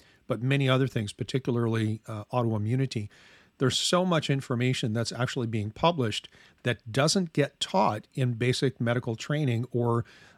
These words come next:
uh, the basic training of alternative medicine practitioners, just simply because of that lag time and that gap, which is why it's so important for doctors to be constantly going to seminars and not just putting in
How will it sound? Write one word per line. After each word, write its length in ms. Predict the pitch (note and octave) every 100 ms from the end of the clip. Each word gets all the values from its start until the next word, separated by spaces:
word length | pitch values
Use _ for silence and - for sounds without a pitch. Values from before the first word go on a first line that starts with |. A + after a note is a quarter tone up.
| -
uh, 140 | A#2 A#2
the 140 | A#2
basic 340 | A2 B2+ - B2
training 340 | C3 A#2+ A#2+
of 120 | A#2+
alternative 440 | A#2 A#2 B2 A#2 A2+
medicine 380 | A2+ A#2+ A#2+
practitioners, 640 | A2+ A2+ - E3+ - F#2+ -
just 200 | - A#2+
simply 280 | C3+ A#2+ B2+
because 380 | A#2+ - B2+ A#2
of 120 | G#2+
that 180 | G#2+ A#2+
lag 260 | A#2+ B2
time 240 | - A2+ A2+
and 100 | A2
that 200 | G#2 -
gap, 280 | A#2+ A2 - - - - -
which 160 | C#3+
is 140 | F3+ D3+
why 160 | E3
it's 120 | D#3 -
so 160 | C#3+
important 400 | C3+ C#3 C3+ B2+
for 120 | -
doctors 500 | A#2 A#2 B2 B2 A2+
to 100 | -
be 180 | A#2+ A#2
constantly 600 | G#2 - B2+ - C3 B2+
going 220 | A2+ A2
to 80 | A2
seminars 640 | - E3 E3+ D3+ C#3+ C3+ - - - - _ _ -
and 220 | C3 B2
not 240 | C#3 C#3
just 380 | - C3 - - _
putting 300 | - C#3 B2
in 200 | A#2+ A#2